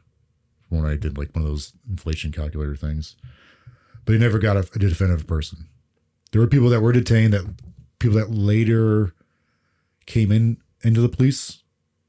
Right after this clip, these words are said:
department in the Whitechapel, like, "Oh, that was definitely one of the murderers," or a mur-, like, the, or Jack the Ripper. But the police at the time didn't have any definitive evidence being like, "This is, this is the killer."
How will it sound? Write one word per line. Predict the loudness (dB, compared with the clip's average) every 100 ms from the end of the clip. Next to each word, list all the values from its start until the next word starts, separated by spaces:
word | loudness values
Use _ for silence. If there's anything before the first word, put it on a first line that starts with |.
| _
department | -4 0 0 0 0
in | -2
the | 0
Whitechapel, | 0 0 0 2
like, | 2 2
"Oh, | 2
that | 4
was | 2 2
definitely | -2 2 2 2 -2
one | 0 0
of |
the | 2
murderers," | 2 2 0 -2 -6 -20 _ _
or | -6 0
a | 0
mur-, | 0 -2
like, | 0 -2 -2
the, | -8 -8 -16 -20 _ _ _ _ _ _ _ _ -8
or | -4
Jack | -2 -2
the | -2
Ripper. | -4 -2 -6 -8 _ _ _ _ _ _ _ _ _ _ _ -4
But | -4
the | -2
police | -2 -2 0
at |
the | 0
time | 0 2 2
didn't | 2 0
have | 0
any | -2
definitive | -2 -2 -2 0 -2 -6 -4
evidence | -2 -2 -4
being | -4 -6
like, | -6
"This | -6 -6 -6
is, | -12 -14 -8
this | -6
is | -6
the | -8
killer." | -8 -10